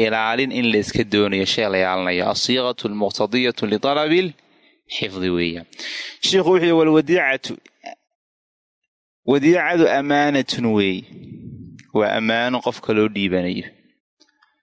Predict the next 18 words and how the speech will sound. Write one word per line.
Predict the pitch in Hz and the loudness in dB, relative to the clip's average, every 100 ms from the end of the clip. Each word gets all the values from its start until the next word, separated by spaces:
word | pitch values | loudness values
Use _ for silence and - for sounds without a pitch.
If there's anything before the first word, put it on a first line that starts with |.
| _ _ _ _ _ _ _ | _ _ _ _ _ _ _
Shan | - - 120 | -8 -4 0
boqol | 113 113 | 2 2
oo | 113 | 2
dollar | 110 110 | 0 0
baa | 107 104 | 0 -2
haystay, | 101 - 117 | -4 -4 -2
nin | 127 | 0
intaan | 131 120 | -2 -2
soo | 123 | 0
laabanaya | 120 117 113 104 | 2 2 0 0
ii | 104 113 | -2 -2
hay, | 107 98 92 - | -4 -4 -6 -10
saas | - 101 92 | -8 -4 -2
oo | 98 | -4
kaleeto. | 95 - 104 104 - - _ _ _ - - - - - - - | -4 -4 -4 -4 -8 -14 _ _ _ -20 -16 -16 -18 -20 -20 -4
"Wayustaxabbu | 131 175 185 175 180 170 170 | 2 2 2 -2 -4 -2 2
waxaa | 175 165 160 | 2 2 -2
fiican, | - 160 139 | -2 0 0